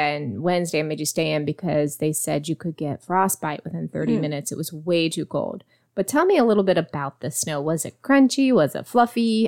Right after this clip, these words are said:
Speaker 1: Icy?
Speaker 2: Um, it was mostly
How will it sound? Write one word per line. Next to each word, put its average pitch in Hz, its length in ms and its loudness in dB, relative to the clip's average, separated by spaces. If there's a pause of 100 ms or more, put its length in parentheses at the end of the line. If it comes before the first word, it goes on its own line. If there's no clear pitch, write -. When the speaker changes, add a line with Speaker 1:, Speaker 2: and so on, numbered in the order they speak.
Speaker 1:
Icy? 208 640 -2 (680)
Speaker 2:
Um, 339 180 6 (1300)
it 320 280 2
was 277 560 2
mostly 339 960 0